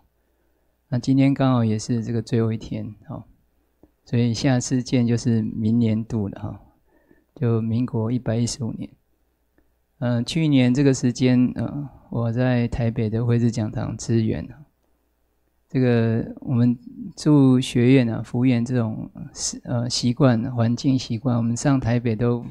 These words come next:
不太习惯，因为太热闹哈。我们都想不出来这个跨年有什么好去，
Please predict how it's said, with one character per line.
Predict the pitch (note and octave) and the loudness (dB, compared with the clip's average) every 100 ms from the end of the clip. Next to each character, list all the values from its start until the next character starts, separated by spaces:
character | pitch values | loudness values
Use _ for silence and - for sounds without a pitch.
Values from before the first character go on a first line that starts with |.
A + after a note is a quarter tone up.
| - | -10
不 | A#2 | -4
太 | A2+ | -2
习 | B2+ - A2+ | -2 -6 -14
惯， | - A#2 A2+ | -8 -6 -4
因 | B2 | -2
为 | A#2 - - _ _ | -4 -6 -20 _ _
太 | - C3 | 2 4
热 | A#2+ A#2+ | 6 6
闹 | A#2+ G#2+ F#2+ | 6 4 0
哈。 | F2+ G#2+ - - _ _ - - - | -6 -12 -14 -20 _ _ -20 -20 0
我 | A#2 | 6
们 | |
都 | C3+ C#3 | 8 8
想 | C#3 A#2+ | 6 4
不 | A#2+ | 4
出 | B2+ C#3 | 4 4
来 | A#2 A2 - | 4 2 0
这 | A#2+ | 2
个 | C3 | 2
跨 | A2+ - B2+ | 2 4 4
年 | A#2 G#2+ | 4 2
有 | A#2 | 2
什 | A2+ | 2
么 | G#2 | 0
好 | G2+ G2+ | -2 -4
去， | - A2 | -2 -2